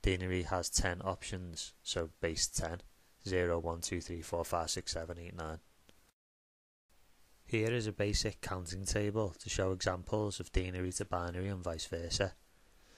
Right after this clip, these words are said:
You'll notice that they have different sizes, with some being one bit and some being a nibble. I actually find it easier thinking in bytes, and it makes it easier when you're doing conversions. So you can add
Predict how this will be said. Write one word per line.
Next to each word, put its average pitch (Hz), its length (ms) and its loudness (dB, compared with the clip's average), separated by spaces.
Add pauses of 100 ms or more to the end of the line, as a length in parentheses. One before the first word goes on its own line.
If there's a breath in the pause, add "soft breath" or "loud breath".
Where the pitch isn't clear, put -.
(340 loud breath)
You'll 104 120 4
notice 104 400 4
that - 180 -2
they 98 80 2
have 90 220 -2
different 98 280 -2
sizes, 92 680 2 (100)
with 95 100 -8
some 104 240 0
being 101 280 2
one 87 240 0
bit 101 340 2 (180)
and 95 80 -12
some 87 280 0
being 85 240 -4
a 85 40 -6
nibble. 87 380 -4 (1900)
I 110 80 6
actually 110 380 4
find 107 340 2
it 110 80 0
easier 95 380 0
thinking 98 360 -2
in 90 160 -4
bytes, - 600 2 (100)
and 98 120 -4
it 92 80 -6
makes 95 240 -2
it 104 120 -4
easier 90 340 -4
when 98 160 0
you're 92 80 -4
doing 85 240 -2
conversions. 87 800 -2 (720 loud breath)
So 104 400 4 (180)
you 95 120 -8
can 98 200 -6
add 104 360 2